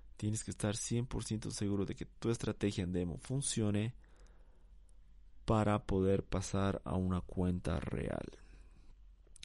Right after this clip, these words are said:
Pero esto conlleva al siguiente punto del que voy a hablar. Muchas veces tenemos miedo de lanzarnos a una cuenta real cuando ya llevamos suficiente tiempo practicando,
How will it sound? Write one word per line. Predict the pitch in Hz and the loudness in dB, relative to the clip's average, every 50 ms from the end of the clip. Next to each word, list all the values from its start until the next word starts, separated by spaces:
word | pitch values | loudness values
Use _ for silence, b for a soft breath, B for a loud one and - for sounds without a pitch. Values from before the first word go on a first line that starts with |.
| - - - - - - - - - | -16 -16 -16 -18 -18 -18 -18 -2 8
Pero | - 139 139 143 151 | 12 12 12 12 12
esto | 160 175 - 170 - | 12 12 10 6 6
conlleva | - 135 123 123 123 123 127 117 | 8 8 10 12 12 12 12 10
al | - - - - - 101 104 | 8 6 2 0 2 2 2
siguiente | - - 104 107 107 110 107 110 | 4 6 8 8 8 8 6 4
punto | - - 107 104 110 104 | 2 4 2 4 6 4
del | 92 92 - | 4 4 4
que | 101 | 4
voy | 95 98 92 | 6 6 6
a | 85 | 6
hablar. | 80 78 62 - - - - b b b b b b b b b b b b b b b b b b b b - - | 4 2 2 0 -4 -8 -16 b b b b b b b b b b b b b b b b b b b b 0 6
Muchas | 127 131 151 156 - 165 135 | 8 8 10 10 10 8 10
veces | 123 117 120 123 123 120 | 12 10 10 10 6 4
tenemos | - 117 107 107 110 117 117 113 101 | 6 6 8 8 10 10 8 8 8
miedo | 104 104 107 113 117 | 8 10 10 10 10
de | 113 107 | 10 10
lanzarnos | 98 92 87 85 90 - - 110 110 110 110 107 110 110 117 120 117 120 131 - - - - - | 8 8 6 6 6 6 6 8 8 8 8 6 6 6 6 6 4 4 0 -2 -8 -12 -10 -2
a | - 92 | 2 4
una | 101 107 107 101 92 | 6 8 8 6 6
cuenta | - - 110 104 101 98 - 95 | 4 4 4 6 6 6 6 4
real | 95 98 98 95 92 92 101 107 | 6 6 6 8 8 6 4 2
cuando | - - - 104 98 98 98 | 0 2 4 6 8 8 10
ya | 98 101 104 | 10 10 10
llevamos | 104 104 101 101 98 98 101 101 | 10 10 10 8 8 6 6 4
suficiente | - - 95 95 - - 107 104 101 104 110 101 | 4 2 2 0 0 4 4 4 6 6 4 2
tiempo | - - 101 98 95 92 104 101 98 - - - - - - - - - | 4 6 4 6 6 6 4 4 4 2 -6 -20 -20 -20 -20 -14 -4 2
practicando, | - 90 90 85 - - - - - - 110 107 107 104 95 107 107 | 4 6 6 4 2 -2 -12 -4 2 6 6 6 6 6 2 -2 -6